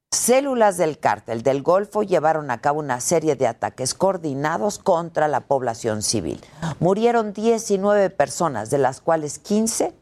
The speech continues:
eran inocentes, que a diferencia de lo que diga el presidente, pues no, no pertenecían a bandas criminales. Dos días después solamente, veintiuno de junio, otra masacre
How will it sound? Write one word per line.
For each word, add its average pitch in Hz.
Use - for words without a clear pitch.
eran 127
inocentes, 104
que -
a 160
diferencia 147
de 135
lo 120
que 107
diga 135
el 107
presidente, 120
pues 113
no, 180
no 135
pertenecían 127
a 110
bandas 123
criminales. 107
Dos 285
días 277
después 220
solamente, 139
veintiuno 214
de 190
junio, 190
otra 254
masacre 139